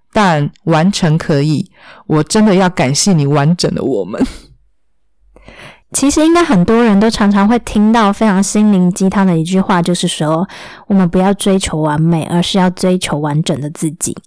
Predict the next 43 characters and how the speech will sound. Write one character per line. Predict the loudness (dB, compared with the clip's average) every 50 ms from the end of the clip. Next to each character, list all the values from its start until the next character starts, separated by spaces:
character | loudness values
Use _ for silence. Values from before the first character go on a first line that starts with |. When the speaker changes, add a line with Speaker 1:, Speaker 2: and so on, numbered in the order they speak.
| _ -20 -20 -20 -20 -20 _ _
Speaker 2:
那 | 0 2 2 2
我 | 2 0
这 | -2 -2 0 0 2 0
几 | 0 -2 -2 0
年 | 0 2 2 2 0
其 | 0 -2 -2
实 | 0 0
有 | 0 0 0
意 | 0 0 0 0
识 | -2 -2 -4 -4
到 | -2 0 0 0
啊， | 0 0 -2 -2 -4 -4 -4 -4 -6 -6
自 | -2 -2 0 0
己 | 0 0 -2 -2
是 | -2 0 0 2
有 | 2 2 2 0
一 | 0
点 | 0 0 0 2
完 | 2 2 2
美 | 2 2 0
主 | 0 -2 -6 -6 -4
义 | -2 -2
在 | -2 -2 -2 -2
作 | -4 -4 -6 -6 -6 -4 -6
祟， | -8 -8 -6 -6 -6 -6 -6 -10 -12 -16 -20 -20 -20 -20 _ -4
但 | -2 0 2 2 2 0
总 | 0 -2 -4 -4 -4
是 | -2 0 0 0
想 | 0 0 -2 -2 -2 -4 -6 -8 -10 -12 _ _ _ _ _ -6
追 | -2 0 0 0
求 | 0 0 0 2
完 | 2 2 2
美、 | 4 4 4 4 4 2 0 0
追 | 0 0 0
求 | 0 0 -2
事 | -2 0 -2 -2
情 | 0 0 2 2
要 | 2 2 2
做 | 0 -2 0 0 0
好 | 0 0 -2
的 | -2 0
那 | 2 2 4
种 | 4 2 2